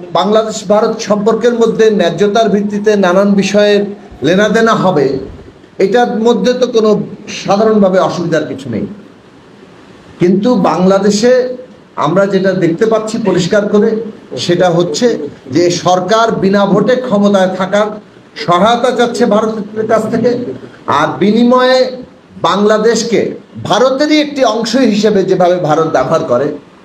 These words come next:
ধরুন পশ্চিম বাংলা কিংবা ভারতের যে কোনো রাজ্য ভারত যেভাবে ব্যবহার করতে পারে,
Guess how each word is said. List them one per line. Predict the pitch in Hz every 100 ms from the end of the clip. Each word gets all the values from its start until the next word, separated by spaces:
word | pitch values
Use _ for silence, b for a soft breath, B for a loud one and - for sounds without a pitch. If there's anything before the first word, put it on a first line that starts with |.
| - - 127
ধরুন | 220 226 208
পশ্চিম | 214 202 - 214
বাংলা | 208 208 202 202
কিংবা | 202 196
ভারতের | 156 185 185 196 -
যে | 220
কোনো | 233 226
রাজ্য | 190 147 120 117 - - - - -
ভারত | 220 226 185
যেভাবে | 196 190
ব্যবহার | 160 151 180 185
করতে | 160 139 135
পারে, | - 107 143